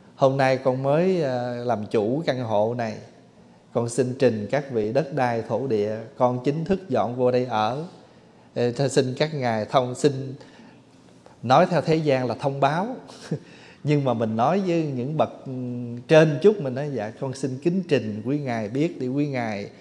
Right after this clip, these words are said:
phù hộ cho con." Thật ra có ai nghe không? Không biết. Nhưng mà chúng ta khởi cái tâm đó lên, để nói lên chúng ta sống á, chúng ta luôn luôn biết có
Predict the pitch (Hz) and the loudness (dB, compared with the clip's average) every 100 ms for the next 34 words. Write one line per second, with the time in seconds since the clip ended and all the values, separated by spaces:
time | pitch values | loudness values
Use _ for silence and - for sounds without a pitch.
0 | - - 113 101 101 104 123 139 - 139 | -14 -2 -2 2 2 2 0 -6 -6 -10
1 | 139 - - - - 127 - 156 156 151 | -10 -18 -20 -10 -2 -2 2 2 2 0
2 | 175 151 160 165 165 165 165 160 - 139 | 0 0 -2 -2 -2 -2 -4 -6 -12 -14
3 | 143 135 135 - - - - _ _ _ | -8 -8 -8 -16 -20 -20 -20 _ _ _
4 | _ - - - - 117 185 196 160 113 | _ -20 -20 -20 -10 6 8 8 4 0
5 | - 175 175 - - 113 117 180 208 165 | -2 -4 -4 -8 -4 0 2 2 0 -2
6 | 156 151 156 139 135 - - - _ - | -4 -6 -6 -8 -12 -20 -20 -20 _ -20
7 | - - - - - 123 117 147 156 190 | -20 -20 -20 -20 -8 0 2 4 6 6
8 | 156 127 127 165 165 139 - 160 196 233 | 6 2 -2 -2 -2 -6 -4 -2 -2 -6
9 | 220 - 165 170 151 139 156 160 156 156 | -8 -8 -6 -4 -2 2 2 4 4 2
10 | 151 151 160 185 - - - - - - | 0 -2 -2 -2 -6 -20 -20 -20 -20 -20
11 | - - 147 | -20 -2 0